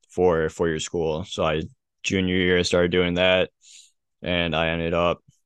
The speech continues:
running low nineteens, mid, mid eighteens by junior year.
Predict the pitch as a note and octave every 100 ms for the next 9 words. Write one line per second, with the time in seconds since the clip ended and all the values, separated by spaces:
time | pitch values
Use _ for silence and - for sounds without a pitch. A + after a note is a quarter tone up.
0 | _ _ _ _ _ _ _ _ _ _
1 | _ - G2 F2+ E2+ E2+ E2 E2 E2 -
2 | _ _ _ _ _ _ _ _ _ _
3 | _ - - - F2+ F2 F2 F2 F2 -
4 | F2 F2 F2 - - F#2 F2 E2+ E2 F2+
5 | - - F#2+ F2 F2+ - F#2+ F2+ F2+ E2+
6 | - - _ - F#2 F2 F2+ F2 F2 F2+
7 | F2+ F2+ F2 F2+ F2+ F2+